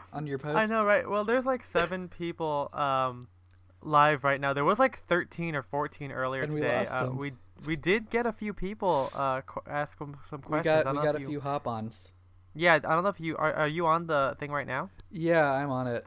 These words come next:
Speaker 2: Oh, cool. Yeah,
Speaker 1: Um,
Speaker 2: y-, you can, you can write down some, some of the questions if you want, 'cause we can go back to it.
Speaker 1: Yeah.
Speaker 2: Um, but hey, wait, no, I'll, I'll answer some right now. Why don't we just get into that right now? I
Speaker 1: Yeah,
Speaker 2: know
Speaker 1: so
Speaker 2: that
Speaker 1: you
Speaker 2: you,
Speaker 1: said that
Speaker 2: uh,
Speaker 1: you got some earlier, right?
Speaker 2: Yeah, yeah, I did. So, uh, I w-, I,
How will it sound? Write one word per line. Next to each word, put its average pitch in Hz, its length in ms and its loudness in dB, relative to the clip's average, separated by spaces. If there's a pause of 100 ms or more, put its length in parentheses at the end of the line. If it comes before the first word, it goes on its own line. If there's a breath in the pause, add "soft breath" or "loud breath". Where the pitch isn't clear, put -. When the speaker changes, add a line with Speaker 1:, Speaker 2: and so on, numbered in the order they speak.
(120)
Speaker 2:
Oh, 165 60 -12
cool. 143 100 -2 (240)
Yeah, 156 80 0
Speaker 1:
Um, 147 80 -2
Speaker 2:
y-, 135 100 -10
you 170 140 -10
can, 165 200 -12
you 151 80 -10
can 170 120 -10
write 123 180 -4
down 120 240 -6
some, 117 320 -16 (680 soft breath)
some 123 200 -8
of 123 140 -6
the 120 60 -12
questions 131 480 -8
if - 80 -20
you 123 80 -10
want, 120 120 -8
'cause 127 120 -18
we 127 80 -12
can 127 100 -14
go 123 100 -6
back 131 240 0
to 139 100 -6
it. 147 100 -2
Speaker 1:
Yeah. 160 300 4
Speaker 2:
Um, 156 120 0
but 208 220 6
hey, 311 100 6
wait, 285 160 4
no, 330 120 4
I'll, - 180 4 (160)
I'll 320 100 10
answer 294 240 6
some 247 380 2
right 220 200 4
now. 185 240 6
Why 147 120 4
don't 220 160 -2
we 214 80 -6
just - 160 -16
get 190 100 -4
into 185 160 -8
that 156 280 2
right 143 200 -4
now? 127 140 -2
I 127 100 0
Speaker 1:
Yeah, 208 120 4
Speaker 2:
know 165 40 4
Speaker 1:
so 135 100 -2
Speaker 2:
that 175 60 2
Speaker 1:
you 175 60 0
Speaker 2:
you, 180 60 0
Speaker 1:
said 131 160 2
that 131 80 4
Speaker 2:
uh, - 20 2
Speaker 1:
you 131 60 0
got 165 180 0
some 147 160 -4
earlier, 135 340 -4
right? 113 220 -6 (600)
Speaker 2:
Yeah, 220 200 10
yeah, 175 180 8
I 156 80 8
did. 156 240 0
So, 185 320 4
uh, 185 300 8
I 185 80 4
w-, 196 200 2
I, 190 400 4